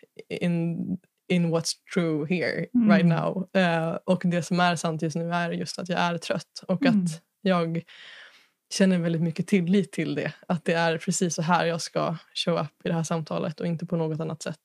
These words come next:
Speaker 2: Nej.
Speaker 1: Jag ska inte ha mer energi, jag ska inte vara på något annat sätt än precis i de här tillstånden.
Speaker 2: Mm.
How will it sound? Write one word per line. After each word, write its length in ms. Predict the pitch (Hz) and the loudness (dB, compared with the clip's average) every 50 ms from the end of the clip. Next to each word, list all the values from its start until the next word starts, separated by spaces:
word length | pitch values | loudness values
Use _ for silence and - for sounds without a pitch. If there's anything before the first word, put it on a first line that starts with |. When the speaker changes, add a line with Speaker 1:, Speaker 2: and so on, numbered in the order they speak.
| - - | 0 0
Speaker 2:
Nej. 220 | 220 196 180 175 160 | 2 2 2 2 0
Speaker 1:
Jag 160 | 180 175 151 | 0 -2 -2
ska 200 | - - 190 170 | -4 -2 -2 -2
inte 160 | 165 156 - | 0 0 -2
ha 100 | 156 156 | -2 -2
mer 160 | 160 160 160 | -2 -2 -2
energi, 420 | 160 160 165 - - 165 160 160 165 | -2 -4 -4 -2 -2 -2 -2 -2 -2
jag 120 | 165 160 | -4 -6
ska 240 | - - - 160 156 | -6 -6 -4 -4 -2
inte 360 | 156 160 156 - - 156 156 - - - - - - - - - | -2 -4 -4 -4 -4 -4 -6 -6 -10 -18 -18 -18 -18 -18 -12 -6
vara 240 | - 185 175 165 | -2 -2 0 0
på 140 | 156 - 185 | -2 -2 -2
något 220 | 175 165 160 151 - | -2 0 -2 -2 -4
annat 200 | 151 151 147 - | -4 -4 -6 -6
sätt 220 | - 151 151 - _ - - - _ _ | -6 -6 -6 -8 _ -16 -18 -18 _ _
än 400 | - 175 170 160 156 - 170 160 170 - _ _ - | -6 -4 -4 -4 -4 -6 -6 -8 -10 -12 _ _ -6
precis 360 | - 170 - 165 - - - | -6 -4 -4 -4 -4 -4 -4
i 40 | 170 | -4
de 100 | 165 160 | -2 -2
här 100 | 160 160 | -2 -2
tillstånden. 520 | - - 160 151 - - 175 165 - - - 165 - - | -2 -2 -4 -4 -2 -4 -4 -4 -4 -4 -6 -4 0 4
Speaker 2:
Mm. 120 | 240 208 | 6 6